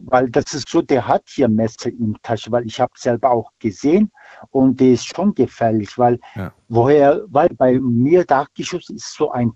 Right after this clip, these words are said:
Speaker 1: Tür kleines und da geht Keller, weißt du, Daniel, wenn ich da nicht aufpassen würde und der knallt in meinen Kopf, da bin ich schon weg, da hilft mir keiner, weil
Speaker 2: Hm.
Speaker 1: so gefährlich Gebäude bin ich. Aber wie gesagt, ich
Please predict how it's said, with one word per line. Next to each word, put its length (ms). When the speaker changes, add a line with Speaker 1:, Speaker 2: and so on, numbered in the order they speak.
Speaker 1:
Tür 320
kleines 560
und 160
da 100
geht 300
Keller, 440
weißt 260
du, 60
Daniel, 240
wenn 180
ich 180
da 140
nicht 240
aufpassen 720
würde 280
und 180
der 100
knallt 360
in 140
meinen 260
Kopf, 360
da 80
bin 180
ich 120
schon 260
weg, 160
da 80
hilft 340
mir 200
keiner, 540
weil 120
Speaker 2:
Hm. 60
Speaker 1:
so 280
gefährlich 640
Gebäude 580
bin 200
ich. 200
Aber 220
wie 80
gesagt, 340
ich 200